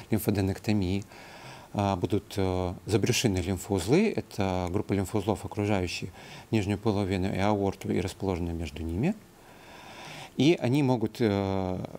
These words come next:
выглядеть по-разному, значимо отличаться, э, при разной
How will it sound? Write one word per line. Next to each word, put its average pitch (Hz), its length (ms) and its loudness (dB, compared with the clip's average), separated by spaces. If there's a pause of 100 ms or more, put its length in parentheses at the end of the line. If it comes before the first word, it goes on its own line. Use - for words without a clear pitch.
(680)
выглядеть 135 500 4 (500)
по-разному, 101 520 4
значимо 113 300 0
отличаться, 107 500 -2 (920)
э, 90 440 -2
при 104 100 0
разной 107 360 0